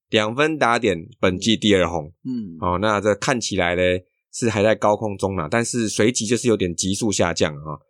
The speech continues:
Speaker 1: 就是到五月十八号为止的随后的十一个打席，只有一个保送上垒，然后被 K 六次，哦，这也差得太多了。不过昨天五月十九号，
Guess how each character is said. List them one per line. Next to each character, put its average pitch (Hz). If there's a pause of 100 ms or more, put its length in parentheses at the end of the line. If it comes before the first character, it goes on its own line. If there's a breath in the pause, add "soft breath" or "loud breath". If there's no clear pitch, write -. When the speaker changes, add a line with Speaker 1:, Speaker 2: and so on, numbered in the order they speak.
(300)
Speaker 1:
就 151
是 143
到 143
五 104
月 143
十 113
八 117
号 120
为 95
止 -
的 90
随 98
后 117
的 95
十 -
一 110
个 117
打 80
席， 82
只 -
有 104
一 101
个 110
保 71
送 80
上 82
垒， 50 (180)
然 92
后 95
被 107
K 98
六 95
次， 76 (160)
哦， -
这 127
也 80
差 104
得 92
太 90
多 71
了。 53 (380)
不 -
过 185
昨 127
天 156 (300)
五 104
月 147
十 120
九 98
号， 101